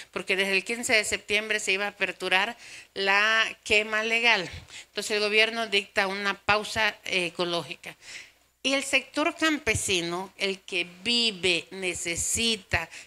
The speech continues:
y depende diariamente del bosque, hace un bloqueo solicitando al gobierno que no pueden prohibir las quemas y que todos quieren quemar.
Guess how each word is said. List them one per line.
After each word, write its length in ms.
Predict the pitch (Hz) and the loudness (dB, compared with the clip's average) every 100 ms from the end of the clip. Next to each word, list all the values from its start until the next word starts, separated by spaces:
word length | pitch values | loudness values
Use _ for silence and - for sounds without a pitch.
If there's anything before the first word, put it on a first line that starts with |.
| - | -8
y 140 | 185 | -4
depende 720 | 185 180 175 - 247 254 220 | 0 -2 0 2 2 2 2
diariamente 840 | 196 202 202 185 180 170 165 - 160 | 2 2 2 0 0 -2 -4 -8 -4
del 300 | 185 254 285 | 0 0 0
bosque, 680 | 208 196 196 - 226 311 - _ _ - - _ | -2 -2 -4 0 0 0 -6 _ _ -20 -20 _
hace 300 | 175 170 - | -6 -6 -6
un 240 | 165 196 226 | -8 -8 -6
bloqueo 560 | 262 269 - 220 247 285 - _ _ _ - | -4 -4 2 2 2 -4 -12 _ _ _ -12
solicitando 880 | - 214 214 208 214 214 214 233 233 | -2 0 2 0 4 4 4 2 -2
al 140 | 226 | 0
gobierno 680 | 226 202 202 196 190 220 233 _ _ _ _ - | 0 2 2 2 -2 -8 -12 _ _ _ _ -8
que 140 | 165 | -6
no 340 | 180 214 247 247 | -4 -2 -2 2
pueden 320 | 247 220 202 | 2 2 0
prohibir 340 | 190 175 180 | -4 -2 -4
las 160 | 175 156 | -4 -4
quemas 280 | 190 196 196 | -4 -4 -2
y 20 | |
que 100 | 165 | -2
todos 300 | - 190 151 | -2 -6 -6
quieren 240 | 160 147 | -12 -12
quemar. 280 | 143 139 | -16 -18